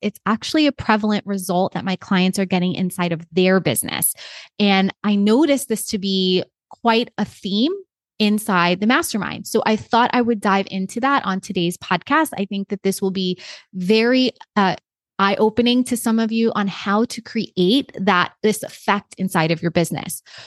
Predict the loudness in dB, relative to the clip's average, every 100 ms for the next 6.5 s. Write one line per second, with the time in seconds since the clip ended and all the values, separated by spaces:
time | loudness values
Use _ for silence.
0 | -16 -4 2 4 4 2 0 0 -2 0
1 | 0 2 2 2 -2 -2 0 0 -2 -4
2 | -2 -2 -2 -10 -10 -8 -2 2 4 2
3 | 0 0 0 0 -2 -6 -4 -4 -4 -2
4 | -2 -2 _ -20 _ _ _ _ _ -2
5 | 0 0 0 2 2 2 2 4 4 2
6 | -2 -2 -2 0